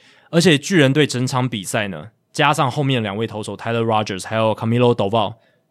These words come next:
整场他们只投了一百零三球，这个是道奇队自从二零一五年以来九局比赛看到最少的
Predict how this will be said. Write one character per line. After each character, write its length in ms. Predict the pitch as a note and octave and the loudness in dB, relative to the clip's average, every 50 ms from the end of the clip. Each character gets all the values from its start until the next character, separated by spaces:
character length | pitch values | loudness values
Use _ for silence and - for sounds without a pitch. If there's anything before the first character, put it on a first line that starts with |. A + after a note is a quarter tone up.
| _ _ _ _ _ | _ _ _ _ _
整 260 | _ - C3 C3 E3 | _ 2 4 6 6
场 200 | F#3 F#3+ E3+ A#2+ | 6 6 4 2
他 80 | A2 D3 | 2 2
们 100 | C3+ C3 | 0 0
只 100 | - - | -2 -4
投 140 | - - G#2+ | -8 -8 -8
了 80 | G#2+ | -6
一 80 | A#2 C#3+ | -6 -4
百 180 | C3+ - G#2 F#2+ | -4 -2 -4 -4
零 160 | F#2 F#2+ G2 | -4 -8 -8
三 240 | - G#2+ G#2 G#2+ G#2+ | -6 -6 -4 -4 -4
球， 220 | - F#2+ D#2 - - _ _ _ _ _ _ _ | -6 -8 -12 -14 -18 _ _ _ _ _ _ _
这 120 | - C4 | 2 4
个 80 | G#3 F#3 | 4 4
是 120 | - G3 | 2 4
道 180 | - A#3+ G3+ D#3+ | 4 6 6 6
奇 160 | - - C#3 | 2 0 0
队 140 | D#3 D#3+ D3+ | 0 0 0
自 120 | - F3 | 0 -2
从 140 | C#3 C3 C3 | -2 -2 0
二 200 | - F#3 F3 C#3+ | 4 4 4 4
零 180 | C3 B2+ B2+ | 4 2 -2
一 160 | - D3+ D3 D3+ | -4 -2 -2 0
五 120 | C3+ A#2+ | 0 2
年 200 | A2 G#2 G#2 G#2+ G#2+ | 0 0 0 -2 -2
以 60 | G2 | -4
来 160 | F#2+ F2+ F#2 | -4 -6 -6
九 180 | G2 - A#2 G2+ | -4 -4 -4 -4
局 160 | - A2+ A#2 | -2 -4 -6
比 140 | A2 A2 F2+ | -6 -6 -6
赛 160 | - - A2 | -4 -4 -4
看 180 | G2 - C3+ A#2+ | -2 -2 -2 0
到 140 | A2+ A2 | 0 -2
最 240 | G#2+ - - D3+ A#2 | -2 -2 0 0 0
少 220 | G2 - G#2 F2+ F2+ | 0 -2 -4 -4 -4
的 260 | - F#2+ F2+ E2 | -6 -8 -8 -8